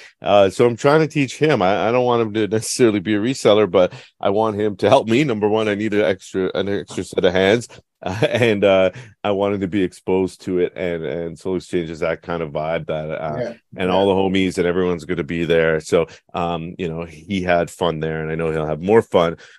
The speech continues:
Speaker 1: at Soul Exchange. I wanna take it back to sort of your personal,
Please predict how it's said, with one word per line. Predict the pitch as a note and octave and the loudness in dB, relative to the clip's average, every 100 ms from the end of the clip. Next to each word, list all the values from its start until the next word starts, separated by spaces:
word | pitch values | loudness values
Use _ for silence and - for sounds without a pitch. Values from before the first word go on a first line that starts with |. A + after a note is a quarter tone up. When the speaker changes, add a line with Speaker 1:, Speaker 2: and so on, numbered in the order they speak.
| _ _ | _ _
Speaker 1:
at | G2 F2+ | -4 -4
Soul | - A2 | 2 0
Exchange. | G2+ - G2+ F2 - _ - | 0 -2 -2 -2 -12 _ -2
I | |
wanna | C3+ E4+ - | 2 2 2
take | F3+ | 2
it | C3+ | 2
back | - F#2+ G2+ | 2 0 0
to | - G2 F#2 | -4 -4 -4
sort | - G2+ | -2 -2
of | F2 | -2
your | E2 | -4
personal, | - - G#2 - F#2 E2+ D2 | -4 -2 -2 0 -4 -2 -6